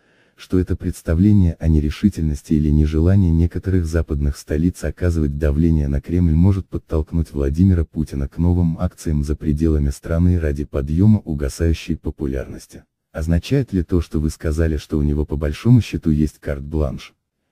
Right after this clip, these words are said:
Майкл Макфол: Надеюсь, нет, по меньшей мере, Запад заставил его хорошо задуматься о последствиях таких шагов.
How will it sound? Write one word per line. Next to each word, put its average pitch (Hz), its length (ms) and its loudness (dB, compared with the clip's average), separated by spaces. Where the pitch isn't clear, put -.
Майкл 104 420 2
Макфол: 104 580 2
Надеюсь, 90 680 0
нет, 98 400 2
по 73 100 -4
меньшей 78 400 2
мере, 85 400 2
Запад 92 440 -2
заставил 82 520 0
его 76 260 0
хорошо 78 460 -4
задуматься 82 600 0
о 78 120 -10
последствиях 78 800 -4
таких 73 340 -8
шагов. 71 440 -8